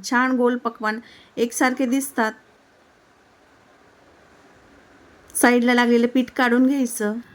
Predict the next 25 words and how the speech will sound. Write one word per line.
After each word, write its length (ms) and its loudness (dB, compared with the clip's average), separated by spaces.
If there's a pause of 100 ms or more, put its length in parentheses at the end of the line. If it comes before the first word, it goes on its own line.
(260)
आणि 420 4
काटा 280 0
चम्मच 420 2
असतो 240 -2
ना, 160 0
त्याने 280 0
याला 180 0
होल 220 2
करून 320 -2
घ्यायची. 420 -4 (540)
आपण 280 0
जसे 340 2
पिझ्झा 520 -2
बनवताना 460 0
पिझ्झा 340 -2
बेसला 340 0
होल 180 2
करतो, 300 -2
त्याच 260 -4
पद्धतीने 440 -2
याला 200 0
देखील 300 -2
होल 160 0
करून 340 -2
घ्यायचेत. 360 -4